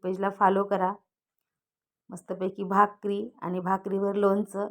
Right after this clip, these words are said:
भाजी नसली तरी लोणचं, पोळी, लोणचं, भाकरी, ह्या लोणच्यासोबत भात. खूप छान पोटभर जेवण होईल, इतकं चविष्ट असं हे लोणचं झालेलं आहे. खूप छान ही मिक्सची,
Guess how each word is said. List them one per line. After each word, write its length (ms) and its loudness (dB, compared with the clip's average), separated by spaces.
भाजी 380 2
नसली 440 -4
तरी 240 -2
लोणचं, 420 -2
पोळी, 420 2
लोणचं, 420 -2
भाकरी, 480 0
ह्या 180 0
लोणच्यासोबत 720 -2
भात. 200 6
खूप 360 -8
छान 180 -2
पोटभर 420 -2
जेवण 340 0
होईल, 300 0
इतकं 420 -8
चविष्ट 500 -6
असं 220 -6
हे 100 0
लोणचं 320 -2
झालेलं 380 0
आहे. 200 -2
खूप 340 -8
छान 180 -2
ही 260 -4
मिक्सची, 720 -6